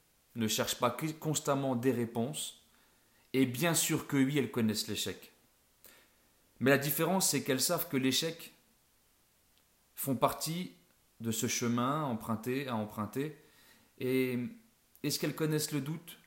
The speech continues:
Bien sûr que oui, mais elles parviennent à le vaincre par l'action.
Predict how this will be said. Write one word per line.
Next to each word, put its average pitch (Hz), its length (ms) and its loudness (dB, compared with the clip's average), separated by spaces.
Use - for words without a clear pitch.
Bien 101 200 -6
sûr - 280 -4
que 113 80 -6
oui, 98 220 -6
mais 104 120 2
elles 110 140 2
parviennent 127 260 2
à 113 40 2
le 110 100 0
vaincre 113 360 -2
par 98 180 -2
l'action. 98 360 -6